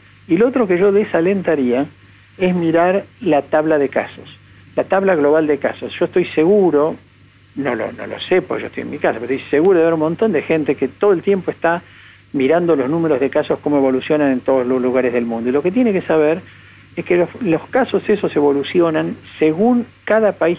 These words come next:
tenga estructura y deseo político de medir. Porque, primero, aunque quisiera, todo no puede. Pero también hay una segunda parte de eso que es que tiene que poder. Entonces, para mí,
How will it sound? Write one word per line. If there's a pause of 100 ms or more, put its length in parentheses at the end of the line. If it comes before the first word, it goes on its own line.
tenga (160)
estructura (120)
y
deseo
político
de
medir. (1000)
Porque, (380)
primero,
aunque
quisiera,
todo
no
puede. (540)
Pero
también
hay
una
segunda
parte
de
eso
que
es
que
tiene
que
poder. (680)
Entonces,
para
mí,